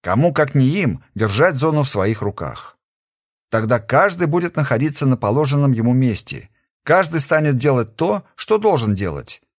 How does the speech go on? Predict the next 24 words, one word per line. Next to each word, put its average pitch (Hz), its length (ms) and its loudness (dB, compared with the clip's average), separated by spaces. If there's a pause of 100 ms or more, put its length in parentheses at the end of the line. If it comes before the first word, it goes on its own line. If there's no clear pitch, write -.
(160)
Мужики — 185 640 0 (140)
пахать 113 320 0
на 107 120 -2
промке, 139 600 0 (220)
козлы — 175 580 0 (140)
стучать 208 460 0
куму 185 360 0
и 110 60 0
хозяину, 139 760 2 (240)
повязочники — 120 920 0 (160)
драть 165 320 2
глотку 175 380 0
на 165 120 0
митингах, 135 680 -2 (320)
шныри, 156 540 2
чушки 165 480 0
и 123 100 2
парашники — 135 760 -4 (220)
убирать 226 440 2
за 127 120 2
всеми, 85 480 -2 (280)
пидоры — 135 540 0 (160)
подставлять 120 520 0
зады. 95 460 -4